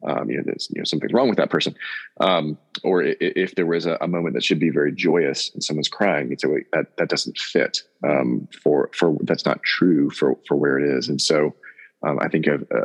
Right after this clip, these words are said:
looking at training our emotions, um, in the same way that we would train our thoughts, and, and really submitting them to Christ means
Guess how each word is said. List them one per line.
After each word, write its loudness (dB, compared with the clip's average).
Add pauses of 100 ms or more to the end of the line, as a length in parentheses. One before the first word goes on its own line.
looking 4
at -2
training 2
our 2
emotions, 0 (640)
um, -4
in 0
the 0
same 2
way 2
that 0
we 0
would 0
train 2
our 0
thoughts, 0 (120)
and, -2
and -2
really 0
submitting 0
them -4
to -6
Christ -2
means -4